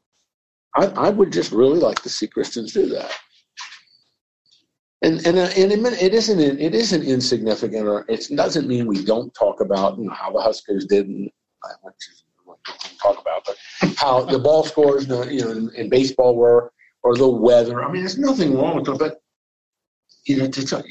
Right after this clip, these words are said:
you know, it's really significant. I gotta tell you, guys, what God did yesterday. Do you mind if, you know, and just talk about the things of God.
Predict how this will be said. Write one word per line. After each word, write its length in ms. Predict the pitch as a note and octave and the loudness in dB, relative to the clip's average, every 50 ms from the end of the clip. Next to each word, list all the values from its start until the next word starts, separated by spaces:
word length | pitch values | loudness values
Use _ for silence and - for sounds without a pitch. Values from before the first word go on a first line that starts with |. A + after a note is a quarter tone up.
| - - - | -12 -2 0
you 140 | F#3+ A#3 | 0 2
know, 80 | A#3 A3 | 2 0
it's 160 | F3 C#3 C3 | -2 -4 -6
really 400 | B2 C3 D3+ F#3+ A3 A#3 A3+ G#3 | -8 -8 -6 -4 -2 0 0 0
significant. 500 | - - - C#3+ C3+ D#3 D#3 C3+ - - | -2 -2 -4 -4 -4 -4 -4 -4 -4 -4
I 80 | D#3 F#3+ | -4 -4
gotta 240 | A#3 A#3 D3+ B2 - | -4 -4 -4 -6 -6
tell 260 | A#2+ - C#3+ C#3 - | -8 -10 -10 -8 -6
you, 160 | - C3+ - | -4 -6 -6
guys, 200 | - - - - - - - _ | -8 -10 -14 -16 -16 -18 -20 _
what 120 | _ _ _ _ | _ _ _ _
God 240 | - - - C#3 - _ - | -6 -6 -6 -6 -8 _ -6
did 180 | A2+ B2 - | -6 -4 -4
yesterday. 320 | - - - - - - _ _ _ _ _ _ _ _ _ _ _ _ _ _ _ _ _ _ _ _ - - - _ _ _ _ _ _ _ _ _ _ _ _ _ - - - - - - - - - | -4 -6 -6 -8 -12 -14 _ _ _ _ _ _ _ _ _ _ _ _ _ _ _ _ _ _ _ _ -20 -20 -20 _ _ _ _ _ _ _ _ _ _ _ _ _ -6 -6 -4 -6 -8 -10 -10 -4 0
Do 60 | - B3+ | 0 2
you 40 | C4+ | 2
mind 240 | - A3+ A3+ A#3 G3 | 2 0 0 -2 -4
if, 80 | D#3+ D3 - | -4 -4 0
you 160 | B2 C#3+ D3+ C#3+ | 0 0 0 0
know, 40 | |
and 120 | C#3+ C#3+ E3 | -2 -2 -2
just 240 | A#3+ B3 - - _ - | -2 -4 -4 -6 _ -10
talk 400 | - - - - B3 B3+ - - | -8 -6 -4 -4 -4 -4 -4 -4
about 300 | - - - - - _ | -6 -4 -4 -8 -8 _
the 100 | - - - - - | -18 -20 -20 -10 -6
things 260 | G#3 A#3+ B3 G3 - | -4 -4 -4 -4 -6
of 100 | - - | -8 -8
God. 360 | - - - - - - - | -8 -8 -8 -6 -6 -8 -10